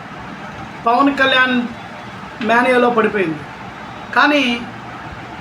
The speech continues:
ఆ యువతని కన్న తల్లిదండ్రులు మాత్రం నా పిల్లలకి ఎంతవరకు ఉపయోగం జరిగిందో అనేది ఆలోచిస్తున్నారు.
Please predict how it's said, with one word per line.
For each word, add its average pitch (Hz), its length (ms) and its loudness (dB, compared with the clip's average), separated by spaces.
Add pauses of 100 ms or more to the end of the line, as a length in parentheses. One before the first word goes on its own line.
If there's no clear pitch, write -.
(1300)
ఆ 226 140 6
యువతని 302 580 4
కన్న 285 240 6
తల్లిదండ్రులు 277 600 6
మాత్రం 226 580 4 (380)
నా 226 100 6
పిల్లలకి 277 460 4
ఎంతవరకు 269 460 4
ఉపయోగం 262 320 6
జరిగిందో 240 380 4
అనేది 226 220 4
ఆలోచిస్తున్నారు. 208 680 4